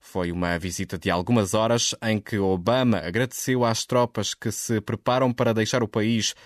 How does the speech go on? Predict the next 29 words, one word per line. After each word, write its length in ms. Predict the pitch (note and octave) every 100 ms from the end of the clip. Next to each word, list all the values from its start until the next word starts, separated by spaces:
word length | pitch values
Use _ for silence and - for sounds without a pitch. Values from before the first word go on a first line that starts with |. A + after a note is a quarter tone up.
| - - _ _
O 200 | F2+ F2+
presidente 480 | E2+ G2 G2 G2 -
norte-americano 600 | G2+ F#2+ F#2+ F#2 A2+ B2
esteve 440 | C3 - A#2 G2+ G2+
na 140 | G2
base 340 | F#2 F#2+ F2+ F#2
aérea 280 | F#2 F2+
de 120 | E2+ F2
Bagram, 560 | F2 E2+ G2 A2 B2+ D#2+
mas 400 | F2+ F#2 - -
aparentemente 680 | G#2 A#2 A#2+ - A#2 A2 -
não 380 | B2 A#2 C3+ E3
tinha 260 | - D#3+ C3
planos 560 | - A2+ A2 G#2 G2 - - _ -
de 180 | F#2 E2+
visitar 540 | F#2 F2+ F#2 G2 F#2+
o 100 | E2+
homólogo 540 | E2+ E2+ F#2+ F#2 F2
Hamid 320 | E2+ F2+ A2 -
Karzai 600 | F#2+ F2 G#2 G2 F2+ - -
em 180 | E2 E2
Cabul. 480 | - F2+ E2 D2+ D2 - - - _ -
A 100 | F2
visita 440 | F2+ F2 F2 F2+
do 260 | D#2+ F2 D#2+
presidente 460 | F#2 F#2+ F#2+ -
norte-americano 720 | F#2+ F#2 F#2 F#2 G2 F#2 F#2
ao 220 | F2+ F2+
Afeganistão 680 | F2+ - G#2 F#2 - G#2+ F2+